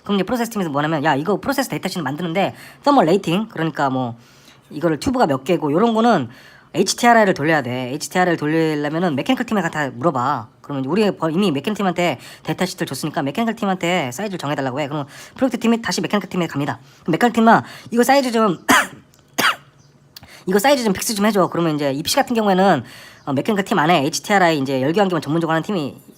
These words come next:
있-, 있는데요. 이제 패키지 같은 경우에는 뭐 없는 경우도 있고 있는 경우도 있는데 이제 지금 저희 두바이는 없어요. 그래서 메케니컬 팀이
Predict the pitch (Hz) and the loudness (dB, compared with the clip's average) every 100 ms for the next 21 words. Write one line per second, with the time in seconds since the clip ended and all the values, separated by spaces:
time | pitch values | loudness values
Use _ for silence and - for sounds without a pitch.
0 | - 151 - - 185 160 151 170 135 156 | -12 -10 -8 -4 -4 -2 0 0 2 0
1 | 117 - - - 151 151 254 233 220 190 | -2 -10 -18 -6 -4 -2 -2 -2 0 2
2 | 175 151 160 139 113 - - - _ - | 2 2 0 0 -4 -10 -14 -20 _ -8
3 | 131 127 139 214 214 180 - 139 160 156 | -4 -2 2 4 4 2 0 0 0 0
4 | 151 127 131 151 117 - - - 135 - | -2 -4 -2 -4 -8 -16 -16 -10 -8 -6
5 | 165 175 151 147 190 170 143 120 - 123 | -2 0 0 0 2 2 0 -4 -4 -4
6 | 156 147 135 175 156 175 175 | -6 -6 -4 -2 -2 -2 -2